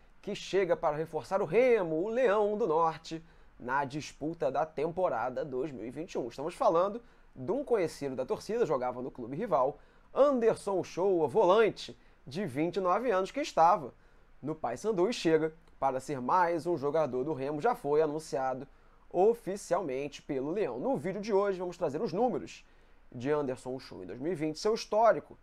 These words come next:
na carreira. Vamos comparar com alguns atletas que jogaram no Remo em dois mil e vinte e, claro, vamos fechar o vídeo com a minha opinião. Será que Anderson é uma boa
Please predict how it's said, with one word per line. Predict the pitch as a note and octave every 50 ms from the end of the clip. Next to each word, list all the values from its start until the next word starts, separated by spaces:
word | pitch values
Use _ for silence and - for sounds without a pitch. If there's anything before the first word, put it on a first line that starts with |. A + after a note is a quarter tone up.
| - - - _ - - -
na | - G#2+ G#2 -
carreira. | - F3+ F3+ D#3 D3+ D3+ D#3 D3+
Vamos | C#3 D#3+ E3 E3+ E3
comparar | - G#3 G#3+ - A#3 G#3+ F#3 F#3+ G3+ G#3+ G#3 - - - - - - - - - -
com | - D#3
alguns | D3+ C#3 B2 C#3 D3 C3
atletas | - - - - C3+ C#3 D#3+ D#3+ - -
que | - E3
jogaram | D#3 G#3 - C3+ C#3 F3+ A3 A#3 G#3 D3 A#2+ - - - - - - - -
no | - D#3 F3 F3
Remo | - C#3 C3+ C3+ C3 A#2+ A#2 G2 G#2
em | B2+ C3
dois | A#2 C3 C#3+ D3
mil | F3 G#3
e | C4
vinte | G#3 E3+ D#3+ E3+ E3+
e, | B3+ C4
claro, | - E3+ C#3+ C#3 C#3 D3 - - - - -
vamos | B2+ A#2+ B2+ B2 B2 C3 B2+
fechar | - - F3 F#3 - - C#3 B2+ D3+
o | E3+
vídeo | C#3 C3 C3+ C3 -
com | - A#3+
a | A3+
minha | F#3+ D3 C3+ C3+
opinião. | D3 D3 - A3 B3 A3+ E3+ C3 G2+
Será | A#2+ - C#3+ C3 C3+ E3+ F3+
que | - D3+
Anderson | D3+ F3+ F3 D3+ C3+ - D#3+
é | E3 D#3+
uma | D#3 C3+
boa | B2+ D3 G#3 A#3+ G#3+ - -